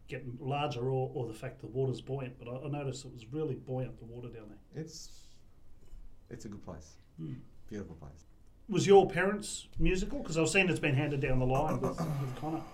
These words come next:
Speaker 2: Well, my folks could hold a tune,
Speaker 1: Yeah.
Speaker 2: but they weren't exactly what you call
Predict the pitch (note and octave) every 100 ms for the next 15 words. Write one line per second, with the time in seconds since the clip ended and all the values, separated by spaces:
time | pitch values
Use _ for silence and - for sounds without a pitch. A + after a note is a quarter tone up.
0 | - - C#3+ F3 F3 F3 E3 D#3+ D#3 D3
1 | C#3 C3 B2+ C3 B2+ C3 B2+ - B2 B2
2 | A#2+ - C3+ C3 C#3+ D3 - - - C#3+
3 | C3+ B2 A2 G#2+ G2+ G#2 G#2 G#2 G2+ G#2
4 | - G2 F#2+